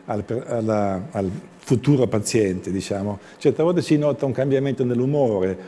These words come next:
un aumento dello stato di malinconia, oppure invece di aggressività. Per cui c'è un cambiamento, non c'è dubbio, un cambiamento del comportamento. Poi naturalmente purtroppo tra i primi sintomi è una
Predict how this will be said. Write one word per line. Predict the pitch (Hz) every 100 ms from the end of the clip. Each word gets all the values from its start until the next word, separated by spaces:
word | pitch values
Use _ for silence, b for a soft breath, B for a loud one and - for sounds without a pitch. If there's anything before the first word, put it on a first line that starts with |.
| B
un | - 127
aumento | 127 127 127 120 123
dello | 113 117 113
stato | - 117 123
di | 113
malinconia, | 113 113 104 117 147 135
oppure | - 165 147
invece | 139 135
di | 127
aggressività. | 123 117 117 - 113 107 135 120 - - B B B B B
Per | 156 135
cui | 240
c'è | - 160
un | 165 151
cambiamento, | 143 151 147 143 104 82 101
non | 110
c'è | 123
dubbio, | 127 113 95
un |
cambiamento | 110 107 98 104
del | 95 92
comportamento. | 98 92 92 107 92 85 85 B B B B B B
Poi | 160 180 196
naturalmente | 151 127 131 147 175 - 127 113 110 107
purtroppo | 113 110 143 143
tra | 104 117
i |
primi | 120 123
sintomi | - 143 147 123 107
è | 110 131
una | 123 113 110